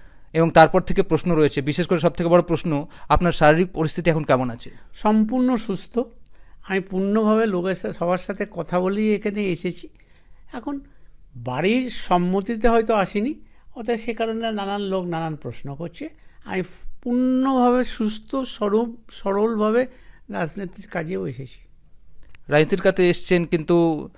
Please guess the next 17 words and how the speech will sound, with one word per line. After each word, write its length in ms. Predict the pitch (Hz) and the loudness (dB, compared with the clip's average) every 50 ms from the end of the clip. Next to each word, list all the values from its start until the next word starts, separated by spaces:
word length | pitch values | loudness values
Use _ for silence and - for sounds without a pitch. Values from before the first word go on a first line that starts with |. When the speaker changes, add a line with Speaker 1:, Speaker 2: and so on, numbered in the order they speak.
| - - - | -14 -2 2
Speaker 1:
অনেকদিন 360 | 151 170 185 180 180 202 185 | 4 4 4 4 2 2 4
ধরে 140 | 180 180 190 | 6 8 8
আপনি 160 | 185 190 180 | 6 6 6
রাজনীতিতে 380 | 160 156 160 160 170 165 180 | 4 4 4 2 -2 -2 -4
সক্রিয় 340 | 165 - 170 - - 190 180 | -2 -2 -2 -2 2 2 2
ছিলেন 340 | - - 185 175 170 160 135 | 4 6 8 8 8 8 8
না। 100 | 120 175 | 6 0
Speaker 2:
নিশ্চয়ই 340 | 185 180 - - - 247 226 | -2 -2 -2 -2 -2 -2 2
সক্রিয় 420 | - - 208 208 - - 202 196 | 6 6 6 6 4 0 -2 -2
ছিলাম 320 | 190 - 196 185 185 180 175 240 | -2 -2 0 0 0 0 0 -2
না, 100 | 247 277 - - - - - - - | -4 -6 -6 -14 -20 -20 -20 -20 -10
কিন্তু 280 | - 233 233 220 214 240 | -4 -4 -2 -2 -2 0
মনে 260 | 226 214 208 214 226 | 0 2 2 2 4
হয়েছিল 420 | 220 226 233 214 233 233 240 240 220 | 2 2 2 0 0 2 2 2 2
সক্রিয় 380 | - 220 196 208 - 220 214 | 2 -2 -2 -2 -2 -2 -2
থাকার 320 | 208 - 190 180 196 190 165 | 0 0 0 0 0 -2 -2
দরকার 300 | 175 165 156 - 185 | -2 -2 0 0 -2